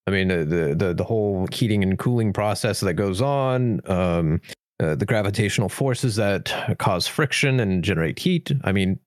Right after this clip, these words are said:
yeah, we should be exploiting that, of, of course.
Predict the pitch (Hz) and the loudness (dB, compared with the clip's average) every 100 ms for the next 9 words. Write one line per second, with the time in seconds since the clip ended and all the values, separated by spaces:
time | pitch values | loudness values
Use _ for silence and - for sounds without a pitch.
0 | _ - 165 185 113 - 143 139 127 - | _ 0 0 0 0 0 2 2 0 -2
1 | 127 180 160 73 62 - - 76 85 92 | -2 0 0 0 -2 -2 -4 0 0 0
2 | - 139 117 - | -2 0 0 -2